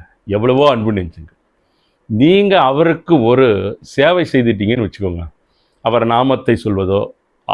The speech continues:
அதாவது ஒரு உபகாரம், அவருடைய நாமத்தினால் ஒரு சேவை நம்ம செய்றோம் அப்படின்னா,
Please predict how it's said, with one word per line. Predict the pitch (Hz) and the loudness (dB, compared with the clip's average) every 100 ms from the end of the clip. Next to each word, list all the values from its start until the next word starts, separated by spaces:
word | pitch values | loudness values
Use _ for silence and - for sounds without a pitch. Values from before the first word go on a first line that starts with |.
| 123 | 0
அதாவது | 143 214 226 175 | 2 2 2 2
ஒரு | 151 135 | 2 2
உபகாரம், | 135 131 123 110 117 | 0 2 0 0 0
அவருடைய | 120 117 117 110 | 0 0 0 0
நாமத்தினால் | 127 160 147 - 131 139 117 | 0 -2 -4 -4 -4 0 -2
ஒரு | 98 - | -4 -4
சேவை | 117 120 101 90 _ _ _ | 0 0 -2 -6 _ _ _
நம்ம | 110 104 92 | -4 -4 -2
செய்றோம் | 120 127 139 151 - | 0 2 2 0 -4
அப்படின்னா, | 104 104 104 123 | -4 -4 -4 -4